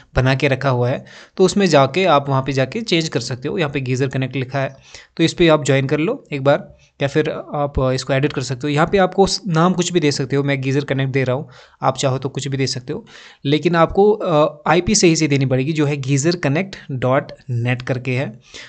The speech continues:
और नीचे जो पोर्ट है वो भी सेम ही रहेगा, इसको डिफ़ॉल्ट ही रहने दो वन नाइन वन थ्री टू करके और सेव कर दो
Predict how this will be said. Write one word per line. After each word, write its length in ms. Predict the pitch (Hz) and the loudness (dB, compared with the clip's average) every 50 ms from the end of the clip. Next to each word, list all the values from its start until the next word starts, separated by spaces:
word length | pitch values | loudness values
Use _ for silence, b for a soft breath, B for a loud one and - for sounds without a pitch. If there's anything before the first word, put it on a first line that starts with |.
| B B B | B B B
और 120 | 143 143 139 | 0 2 2
नीचे 240 | 160 165 165 175 | 2 2 2 2
जो 100 | 170 175 | 2 0
पोर्ट 360 | 175 175 - 165 165 160 - 139 | 0 2 4 6 6 6 4 2
है 260 | 120 110 113 - - - | 0 -2 -2 -6 -10 -4
वो 180 | 135 135 160 170 | 0 2 2 4
भी 140 | 170 196 | 4 2
सेम 280 | 190 - 170 180 165 165 | 2 4 4 4 4 4
ही 60 | 165 | 4
रहेगा, 240 | 139 131 123 127 143 | 2 2 4 4 2
इसको 220 | 139 - - 165 | 2 2 0 -2
डिफ़ॉल्ट 400 | 151 135 135 - - 139 135 135 | 0 0 0 2 2 2 2 2
ही 60 | 160 151 | 2 0
रहने 240 | 135 123 123 123 | 0 2 2 2
दो 120 | 120 147 147 | 2 2 2
वन 200 | 135 131 131 131 | 2 2 2 0
नाइन 220 | 127 131 131 127 | 0 0 0 0
वन 200 | 127 131 131 123 | 0 0 -2 -4
थ्री 200 | 127 - 127 123 | -4 -4 -4 -4
टू 120 | 123 135 127 | -2 -4 -4
करके 340 | - 127 127 127 190 - - B B B B B | -4 -6 -8 -8 -10 -12 -12 B B B B B
और 100 | 269 233 | 0 0
सेव 260 | 220 - - 202 175 147 | 2 4 6 6 6 6
कर 180 | - 135 113 | 4 0 -2
दो 300 | 104 123 113 113 - - | -2 -4 -6 -8 -10 -16